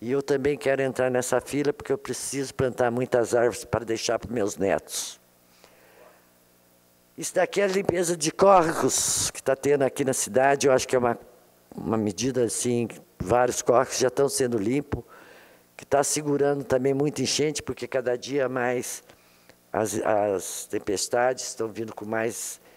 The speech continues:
mais fúria, porque, como diz, né, a natureza não reage, mas ela se vinga.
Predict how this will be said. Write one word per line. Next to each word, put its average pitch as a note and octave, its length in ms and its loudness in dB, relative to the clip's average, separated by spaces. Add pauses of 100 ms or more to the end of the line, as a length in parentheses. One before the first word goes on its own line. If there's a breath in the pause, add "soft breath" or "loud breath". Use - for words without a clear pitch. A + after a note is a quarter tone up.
(220 soft breath)
mais G2+ 300 -4
fúria, C#3 460 0
porque, - 320 -8
como C3 260 -10
diz, A#2 360 -14
né, C3 240 -4 (540 loud breath)
a F#2+ 80 -4
natureza B2 920 2
não C3+ 120 2
reage, A2+ 460 2
mas A2 200 0
ela A2 180 4
se C3 200 -2
vinga. G2 480 -2